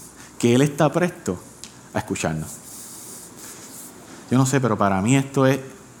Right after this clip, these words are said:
esto es lo más grande. Esto es una palabra de refrigerio, porque el saber que el creador del mundo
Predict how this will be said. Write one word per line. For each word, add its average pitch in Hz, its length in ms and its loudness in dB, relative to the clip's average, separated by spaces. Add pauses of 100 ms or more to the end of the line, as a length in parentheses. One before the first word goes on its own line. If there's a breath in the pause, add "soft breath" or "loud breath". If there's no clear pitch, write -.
(640)
esto 139 280 0
es 156 80 2
lo 135 140 4
más 127 160 0
grande. 135 520 2 (2000 loud breath)
Esto 156 200 2
es 156 40 6
una 147 100 4
palabra 135 360 6
de 131 80 4
refrigerio, 101 640 -2
porque 110 360 -2 (880 loud breath)
el 123 100 0
saber 131 440 0
que 156 100 -2
el 135 140 -2
creador 117 560 0
del 127 140 0
mundo 127 500 0